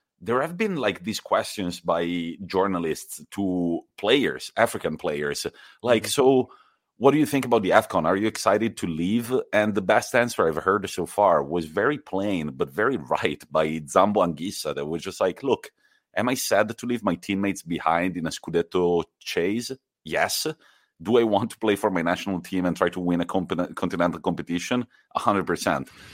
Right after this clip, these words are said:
Speaker 1: So I'm sorry, but I have to go." Like, there's no way
Speaker 2: Yeah.
Speaker 1: around it. It's almost as if the journalists wanted them to say something like, "No, I wish I could stay in Naples and, like, w-, win the Scudetto." Why wouldn't they want to go <laughs> there and
Speaker 2: Mm-hmm.
Speaker 1: play? Now, there has been a lot of controversy around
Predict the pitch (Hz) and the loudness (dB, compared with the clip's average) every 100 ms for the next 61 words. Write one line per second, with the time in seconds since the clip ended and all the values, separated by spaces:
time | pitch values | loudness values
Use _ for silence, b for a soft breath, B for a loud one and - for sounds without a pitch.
0 | - 113 101 - 107 - 101 95 73 67 | 0 6 8 8 6 8 6 6 6 4
1 | 82 82 90 - 76 90 117 65 78 73 | 4 6 4 2 0 4 4 2 -2 -2
2 | - 87 - 95 107 104 92 85 107 87 | -4 -6 -4 -2 0 2 2 4 2 2
3 | 73 - B B 113 151 160 165 131 123 | -6 -8 B B -6 -4 -4 -4 -4 -4
4 | - 110 92 104 107 80 78 - 101 - | -2 -4 4 4 4 0 -6 -4 -4 -4
5 | 92 90 87 90 - 87 - 78 78 78 | -2 0 0 -4 -6 -4 -4 -6 -2 -4
6 | 76 _ b b 127 123 117 101 120 120 | -4 _ b b -4 -2 -2 -4 -6 -8
7 | 110 98 - 104 95 92 95 85 80 78 | -12 -12 -4 -2 0 0 -2 -4 -8 -4
8 | 78 73 - 82 82 90 90 85 - 82 | -2 -2 -4 -8 -4 -4 -2 -4 -8 -6
9 | 76 - 67 _ - - 185 208 165 127 | -6 -6 -14 _ -12 -10 -8 -6 -4 -4
10 | 113 117 110 - 92 - 101 92 78 78 | -2 0 -2 -2 0 2 4 2 2 -2
11 | 98 98 76 69 B B B B 104 139 | -2 0 0 -4 B B B B -2 2
12 | 120 101 - 107 127 135 139 123 110 110 | 4 2 0 2 2 2 -2 2 4 4
13 | - 107 98 90 87 85 73 82 82 76 | 0 -6 -4 -4 -4 -4 -6 -2 -2 -2